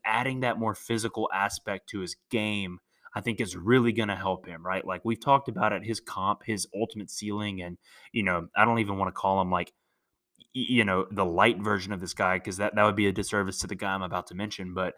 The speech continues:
you look at a guy like Giannis in Milwaukee and the transformation he made just physically, right? Like, he, he's a man now,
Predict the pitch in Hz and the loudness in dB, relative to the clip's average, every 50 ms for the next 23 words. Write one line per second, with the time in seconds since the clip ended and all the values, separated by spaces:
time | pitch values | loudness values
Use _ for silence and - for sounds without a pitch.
0 | _ - - - 120 123 143 147 180 151 120 139 143 139 120 104 - - 92 92 | _ -18 -6 0 4 4 6 6 4 2 4 2 4 4 2 0 -2 -6 -4 -2
1 | 101 104 92 82 82 - - - - 113 110 104 98 92 90 95 95 95 - 107 | -2 -2 -2 -4 -10 -10 -8 -8 -6 -6 -4 -2 -2 0 0 0 0 0 -2 -6
2 | 101 92 87 90 - - - 120 117 - - 113 107 104 101 101 - - 101 - | -8 -8 -10 -12 -12 -6 -4 -4 -4 -6 -8 -8 -4 -4 -4 -4 -4 -10 -10 -4
3 | 113 113 107 101 95 92 90 90 85 _ _ _ - - - - 143 135 - - | -2 -2 -2 -2 -4 -4 -4 -6 -8 _ _ _ -20 -12 -4 0 0 0 0 -2
4 | - - - 143 135 110 117 - - 95 87 80 - _ _ _ _ - - 113 | -8 0 2 2 2 2 0 -6 -6 -10 -12 -12 -12 _ _ _ _ -4 2 4
5 | 107 110 113 - 104 98 - - 127 123 120 120 151 151 180 127 98 92 90 98 | 4 4 4 2 0 -2 0 0 -2 0 2 2 2 2 2 0 -2 -2 -2 -2
6 | 113 113 98 82 80 80 80 - _ _ _ _ _ _ _ _ _ _ _ _ | -2 -2 -2 -4 -10 -14 -16 -20 _ _ _ _ _ _ _ _ _ _ _ _
7 | _ _ _ _ _ - 113 104 98 87 82 78 78 85 | _ _ _ _ _ -8 -4 -2 0 0 0 -2 -4 -10